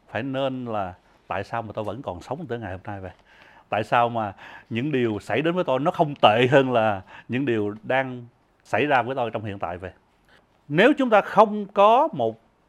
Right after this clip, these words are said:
cái nhìn, không có sự hiểu biết đúng đắn như vậy đó, thì là bởi vì chúng ta đã không hiểu được tội lỗi của chúng ta nó tệ hại cái mức độ nào và cũng không thể hiểu được sự thánh khiết của Đức Chúa Trời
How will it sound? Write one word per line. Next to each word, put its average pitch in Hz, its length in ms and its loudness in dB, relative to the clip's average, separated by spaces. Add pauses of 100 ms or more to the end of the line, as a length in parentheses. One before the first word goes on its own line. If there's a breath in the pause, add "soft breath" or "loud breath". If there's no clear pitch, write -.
cái 202 300 -4 (380)
nhìn, 123 420 0
không 170 240 -8
có 175 60 -4
sự 123 240 -2
hiểu 107 180 -4
biết 190 180 -4
đúng 226 200 -2
đắn 208 180 -4
như 208 100 -6
vậy 87 180 -6
đó, 107 80 -10 (640 soft breath)
thì 110 160 -2
là 101 200 -2
bởi 101 320 -4
vì 120 200 -4
chúng 143 180 -10
ta 143 100 -4
đã 123 100 -6
không 160 300 -4
hiểu 101 320 -8
được 107 200 -6 (100)
tội 107 260 0
lỗi 110 220 0
của - 40 -
chúng 180 80 -8
ta 139 160 -6
nó 143 100 -6
tệ 101 440 0
hại 95 200 -10
cái 120 140 -10
mức 147 160 -10
độ 95 140 -8
nào 90 240 -12 (440 soft breath)
và 101 100 -6
cũng 107 220 -8
không 135 280 -8
thể 123 100 -2
hiểu 101 240 -8
được 98 220 -10 (240 soft breath)
sự 110 180 -8
thánh 226 220 -8
khiết - 220 -8
của 104 80 -10
Đức 110 120 -10
Chúa 123 100 -8
Trời 90 260 -8